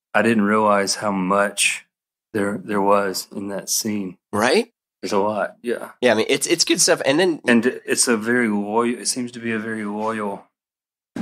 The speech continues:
Speaker 2: Yeah.
Speaker 1: scene.
Speaker 2: Have you, have you checked out this other band called Nation of Language?
Speaker 1: No.
Speaker 2: They're probably the most Factors band ever right now. Yeah.
Speaker 1: Oh,
Speaker 2: They're,
Speaker 1: really?
Speaker 2: they're from Brooklyn.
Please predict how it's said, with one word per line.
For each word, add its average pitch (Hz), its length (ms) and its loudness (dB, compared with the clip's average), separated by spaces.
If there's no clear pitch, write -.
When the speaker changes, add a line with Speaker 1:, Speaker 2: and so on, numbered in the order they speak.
Speaker 2:
Yeah. 113 260 4
Speaker 1:
scene. 98 160 -2
Speaker 2:
Have 139 120 0
you, 156 220 -2
have 131 120 -4
you 151 80 -4
checked 147 240 0
out 143 120 0
this 120 140 0
other 120 120 2
band 117 140 0
called 110 160 -2
Nation 98 300 0
of 98 100 -4
Language? 95 520 -4
Speaker 1:
No. 110 420 4
Speaker 2:
They're 123 140 4
probably 139 340 2
the 117 120 0
most 107 300 0
Factors 104 460 -2
band 95 520 -2
ever 78 360 -6
right 104 220 2
now. 87 280 -2
Yeah. 117 380 2
Speaker 1:
Oh, 131 140 6
Speaker 2:
They're, 123 160 6
Speaker 1:
really? 123 120 2
Speaker 2:
they're 117 100 2
from 127 200 -2
Brooklyn. 110 540 0